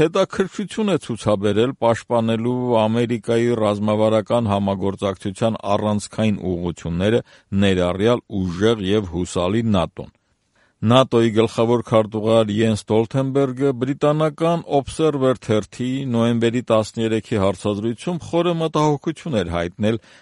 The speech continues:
նատօ-ի հանդեպ Դոնալդ Թրամփի հայացքների հետ կապված, ասելով, թե վերջին տասնամյակների ընթացքում բախվում ենք մեր անվտանգության ամենամեծ սպառնալիքին։ Ստոլթենբերգն ասել էր, թե հիմա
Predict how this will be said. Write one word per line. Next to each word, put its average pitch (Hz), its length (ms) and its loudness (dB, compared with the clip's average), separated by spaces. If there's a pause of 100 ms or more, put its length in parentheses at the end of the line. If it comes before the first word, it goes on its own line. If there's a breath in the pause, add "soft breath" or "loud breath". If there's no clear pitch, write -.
(220 soft breath)
նատօ-ի 101 400 2
հանդեպ 98 480 -2
Դոնալդ 98 400 2
Թրամփի 95 460 -4
հայացքների 92 640 -2
հետ 87 180 -6
կապված, 113 500 -2 (340 loud breath)
ասելով, 175 480 2 (120)
թե 156 80 6 (220)
վերջին 131 500 2
տասնամյակների 113 960 0
ընթացքում 98 640 -4
բախվում 139 640 -2
ենք - 180 -10
մեր 131 320 0
անվտանգության 110 880 -2
ամենամեծ 104 720 0
սպառնալիքին։ 139 880 -4 (500 soft breath)
Ստոլթենբերգն 104 920 2
ասել 131 240 -4
էր, 151 160 -4
թե 135 160 2
հիմա 113 280 4